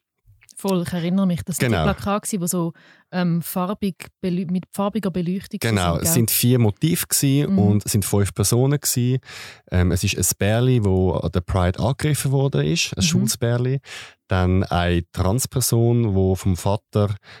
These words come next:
Speaker 2: angegriffen worden ist, also hat, also man hat ihn wollen umbringen. Also damals hat er noch als Mann gelebt und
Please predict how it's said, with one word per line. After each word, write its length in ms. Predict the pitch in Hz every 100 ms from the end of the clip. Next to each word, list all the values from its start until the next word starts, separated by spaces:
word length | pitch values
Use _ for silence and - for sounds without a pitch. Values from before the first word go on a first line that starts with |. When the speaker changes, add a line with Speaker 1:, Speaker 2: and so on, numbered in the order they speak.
| _
Speaker 2:
angegriffen 500 | - 110 - 123 -
worden 180 | 113 120
ist, 160 | 120 -
also 460 | 69 90 90 85 95 -
hat, 280 | - 92 - -
also 280 | 82 85 92
man 120 | 82
hat 140 | 90 _ _ _ _
ihn 240 | - 98 90
wollen 140 | 87
umbringen. 420 | 87 123 131 143
Also 120 | 127 98
damals 360 | 92 98 95
hat 180 | 95 -
er 60 | 90
noch 180 | 85
als 240 | - 85 - - - _
Mann 320 | 95 90 104 -
gelebt 460 | 101 95 - -
und 320 | - 92 90